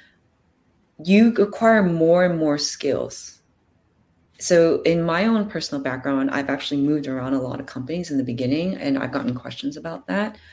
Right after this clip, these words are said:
Um, for me, it's about personal growth. So, uh, the way to put this is even within analytics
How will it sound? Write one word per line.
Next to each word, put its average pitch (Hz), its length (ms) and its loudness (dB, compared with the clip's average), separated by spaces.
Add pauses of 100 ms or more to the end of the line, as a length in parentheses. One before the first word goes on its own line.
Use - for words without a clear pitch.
(240)
Um, 139 240 4
for 160 140 0
me, 185 180 4
it's 185 120 0
about - 260 -2
personal 135 360 -4
growth. 113 360 -6 (480)
So, 165 420 4 (760)
uh, - 120 -10 (240)
the 185 100 8
way 208 220 10
to 262 80 4
put 185 320 -2
this 143 300 2
is 139 380 -2
even 240 280 8
within 202 340 4
analytics 143 920 -2